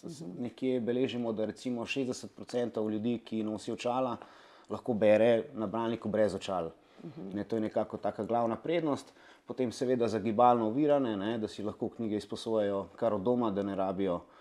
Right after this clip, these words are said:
Speaker 1: hoditi v knjižnico in nazaj, ne, in pa seveda tudi za dislektike, eh, se pravi, so,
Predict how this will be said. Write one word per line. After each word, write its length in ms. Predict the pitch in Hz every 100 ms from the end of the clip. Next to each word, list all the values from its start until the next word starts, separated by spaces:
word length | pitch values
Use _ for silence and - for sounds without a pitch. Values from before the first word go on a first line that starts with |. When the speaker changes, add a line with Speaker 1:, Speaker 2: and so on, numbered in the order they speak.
| - - -
Speaker 1:
hoditi 360 | 101 95 90
v 40 | 98
knjižnico 440 | 113 104 104 107
in 80 | 98
nazaj, 380 | 104 131 180 175
ne, 180 | 120 131
in 120 | 135
pa 100 | 123
seveda 360 | - 127 120 110
tudi 220 | 127 117
za 120 | 110
dislektike, 720 | 107 - 117 113 127 - 120 - - _ - - - _
eh, 260 | 104 104 104
se 160 | -
pravi, 280 | 110 117 110
so, 420 | 101 117 107 101